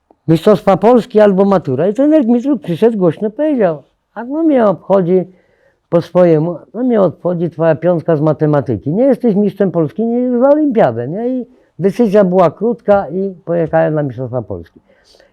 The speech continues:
I w półfinale Mistrzostw Polski, po półfinałowej walce się dowiedziałem, że nie jadę na olimpiadę. Nie? By-, był to szok, byłem zły. To prawda, Mistrzostwo Polski mi się <clears throat> zdobyłem, udało mi się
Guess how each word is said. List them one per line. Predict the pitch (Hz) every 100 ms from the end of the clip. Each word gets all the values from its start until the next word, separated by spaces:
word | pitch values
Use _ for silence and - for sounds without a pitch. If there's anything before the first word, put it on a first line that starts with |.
| -
I | 185
w | 165 _ _ _ -
półfinale | 285 254 220 208 180 170
Mistrzostw | 170 151 160 135
Polski, | - 147 - 139
po | - 185
półfinałowej | 190 185 - 165 160 147 143
walce | 143 131 - 110 _ _ _
się | - 151
dowiedziałem, | 156 147 139 147 147 147 131
że | 131 135 131 _ _ _ -
nie | 135
jadę | 143 123 127
na | 123
olimpiadę. | 120 117 98 95 87 123
Nie? | 190
By-, | 208 220
był | 220 294 269
to | 214 180
szok, | 131 117
byłem | 147 180 190
zły. | 156 208 226 - _ _ _ _
To | -
prawda, | 175 190 170 170
Mistrzostwo | 160 165 156 160
Polski | 160 156 -
mi | 156 139
się | 147 - _ - - - -
<clears throat> | 190 196 - 107 113 117
zdobyłem, | 123 196 220 262 185
udało | 156 160 185 185
mi | 156
się | 156